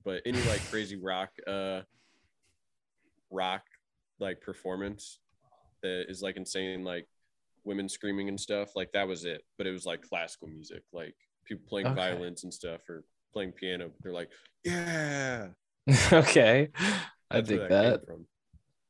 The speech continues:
Speaker 1: Uh, and then if you go back, like, Wagner was also, like, a cross-dresser.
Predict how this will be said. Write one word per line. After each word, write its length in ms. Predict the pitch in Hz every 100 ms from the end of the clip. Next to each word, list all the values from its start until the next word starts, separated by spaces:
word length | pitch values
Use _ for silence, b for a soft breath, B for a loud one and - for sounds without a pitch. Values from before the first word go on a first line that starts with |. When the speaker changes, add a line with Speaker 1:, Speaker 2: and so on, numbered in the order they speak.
| _ _ _ _ _ _ _ _ _ _
Speaker 1:
Uh, 480 | 98 98 98 98 95 95 _ _ _ _ - - - _ - - _ - -
and 140 | 98 101
then 320 | 98 98 98 - - -
if 120 | 110
you 60 | 110
go 160 | 120
back, 420 | 98 104 110 101 -
like, 260 | 98 87 85 _ _ _ _ _ _ _ _ _ -
Wagner 400 | 101 113 117 104
was 160 | 95
also, 260 | 95 92 101
like, 180 | 92 92
a 60 |
cross-dresser. 800 | - 87 90 - 104 104 117 113